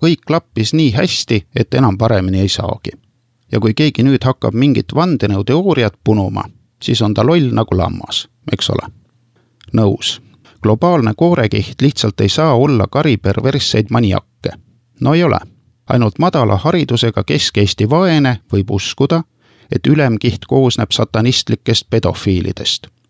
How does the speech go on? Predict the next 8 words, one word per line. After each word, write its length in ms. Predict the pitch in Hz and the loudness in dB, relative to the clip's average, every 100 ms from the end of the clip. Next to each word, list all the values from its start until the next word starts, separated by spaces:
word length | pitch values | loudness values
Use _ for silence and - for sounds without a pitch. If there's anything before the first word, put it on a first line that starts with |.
| _ - | _ -2
kes 160 | 107 | 0
veedavad 440 | 127 139 117 110 127 | 2 2 2 0 0
vaba 300 | 160 135 151 | 0 0 0
aega 260 | 117 - | 0 0
lapsi 360 | 135 - - 92 | -2 -2 -4 -2
vägistades 600 | 147 156 - 107 - - | 0 -2 -2 -4 -4 -2
ja 60 | 98 | 2
ohverdades, 760 | 147 - 151 139 131 131 - | 0 0 -2 0 0 -2 -4